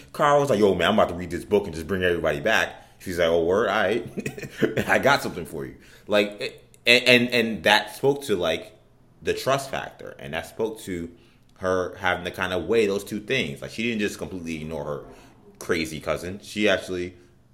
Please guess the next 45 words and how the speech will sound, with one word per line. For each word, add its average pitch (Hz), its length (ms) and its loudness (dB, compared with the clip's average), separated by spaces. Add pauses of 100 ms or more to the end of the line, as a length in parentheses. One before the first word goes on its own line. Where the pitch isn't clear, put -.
(140)
took 104 180 2
his 101 160 4
advice 101 480 2
for 85 240 -2
a 78 80 2
while, 78 540 0 (400)
and 98 100 4
then, 101 260 4
but 104 120 4
then 101 320 2
learned 101 420 -2 (200)
throughout 92 180 -2
the 90 60 -2
episode 90 320 -4
why 78 380 -2 (200)
she - 140 -6
never 101 200 4
wanted 85 280 -2
to 82 60 -6
get 85 260 0
it. - 240 -8 (180)
She - 140 -4
never 120 180 4
wanted 104 160 2
their 92 120 2
relation 87 360 -4
to 78 80 -10
get 90 240 -4
to 82 100 -12
the 71 140 -12
relationship 80 640 -8
that, - 360 -10 (280)
that 90 240 0
Bruce 87 200 -8
Wayne 73 320 -6
and 73 180 -10
that 73 200 -4
Clark 73 240 -8
had 67 340 -10
to 80 60 -14
where 78 140 -2
they're 67 160 -8
killing 80 400 -6
each 67 160 -12
other. - 180 -16